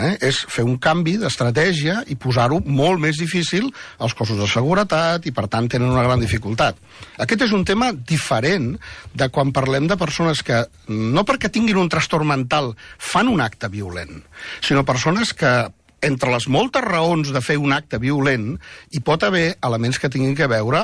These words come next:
amb la seva estabilitat emocional, amb el seu estrès en aquell moment. Clar, si un aborda estratègies d'intel·ligència per evitar aquest segon tipus de, d'actes d'assassinats massius, probablement té molt poc èxit, perquè aquests elements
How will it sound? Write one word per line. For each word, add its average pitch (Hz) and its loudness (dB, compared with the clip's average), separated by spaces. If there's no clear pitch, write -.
amb 104 -4
la - -6
seva 90 -6
estabilitat 92 -4
emocional, 147 2
amb 117 0
el 110 -4
seu 120 0
estrès 113 0
en 107 2
aquell 107 0
moment. 147 2
Clar, 165 2
si - -2
un 185 2
aborda 151 2
estratègies 131 0
d'intel·ligència 131 0
per 123 2
evitar 123 2
aquest 165 -4
segon 147 2
tipus 147 0
de, 110 2
d'actes 120 2
d'assassinats 120 0
massius, 175 0
probablement 135 2
té 131 0
molt 131 0
poc 101 -4
èxit, 151 -4
perquè 127 0
aquests - -4
elements 147 0